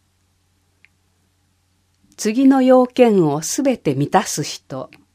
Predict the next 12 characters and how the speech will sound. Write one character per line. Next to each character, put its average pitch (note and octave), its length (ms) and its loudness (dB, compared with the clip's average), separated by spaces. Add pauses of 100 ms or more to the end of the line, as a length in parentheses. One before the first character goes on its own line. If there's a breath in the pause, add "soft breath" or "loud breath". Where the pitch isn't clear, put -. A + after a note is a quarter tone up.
(760 soft breath)
一、 F3+ 560 -6 (920)
聴 D4+ 240 0
覚 C#4 320 -6
障 C4 260 4
害 B3 200 4
者 F#3 180 -6
な E3+ 220 -2
ど D3+ 160 -4
の A#2+ 280 -8
福 G#3+ 280 -4
祉 G3+ 240 -4
に D3 280 -4